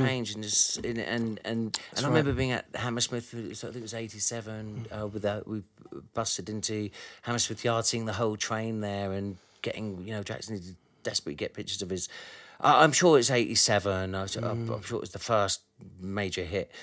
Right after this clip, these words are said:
Speaker 1: of, uh, of, of the underground. I've got to talk about, um, Don Ice Three as well.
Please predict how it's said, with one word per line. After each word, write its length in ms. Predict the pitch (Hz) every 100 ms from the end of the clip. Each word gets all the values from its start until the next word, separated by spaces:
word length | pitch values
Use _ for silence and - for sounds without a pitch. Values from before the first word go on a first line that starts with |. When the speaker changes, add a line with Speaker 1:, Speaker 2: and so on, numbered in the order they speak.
| - - _
Speaker 1:
of, 320 | 95 92 90
uh, 600 | 101 95 92 92 92 92 -
of, 540 | 87 92 87 - - -
of 200 | 90 -
the 120 | 98
underground. 500 | 101 98 95 98 98
I've 140 | 127
got 80 | 123
to 60 | 113
talk 260 | - 120
about, 420 | 104 98 95 92 -
um, 340 | 95 92 92 85
Don 200 | - 101
Ice 300 | 95 95 -
Three 280 | - 101 95
as 140 | 92
well. 240 | - 104